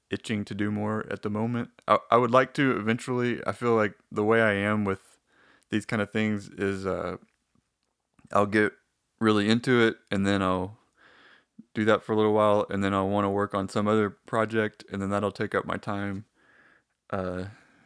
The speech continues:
and I can't do, like, ten things at the same time. And right now I feel like I need to hit pause on the, uh, podcast. But I know that I, I feel like down the road I'll probably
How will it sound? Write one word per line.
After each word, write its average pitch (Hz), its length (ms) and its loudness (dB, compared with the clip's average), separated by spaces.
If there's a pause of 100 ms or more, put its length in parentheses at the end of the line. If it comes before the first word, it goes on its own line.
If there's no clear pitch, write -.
(220)
and 98 520 -4 (1200)
I - 40 -20
can't - 260 -4
do, 110 160 -2
like, 95 240 -4 (100)
ten 101 260 -4
things 98 280 -4
at 90 80 -10
the 98 80 -10
same 92 240 -8
time. 92 400 -6
And 95 100 -4
right 95 160 2
now 95 460 -4
I - 40 -16
feel 101 180 -4
like 95 140 -4
I 98 60 -8
need 92 140 -6
to 92 160 -10 (1400)
hit - 200 -6
pause 95 460 -2
on 90 240 -8
the, 87 260 -10
uh, - 220 -10 (140)
podcast. - 720 -10 (280)
But 101 120 -2
I 104 80 4
know 120 180 4
that 101 240 0 (500)
I, - 140 -2 (100)
I 101 260 0
feel 131 200 0
like 110 220 4
down 110 160 4
the 101 100 2
road 98 240 4
I'll 95 80 4
probably 98 640 -4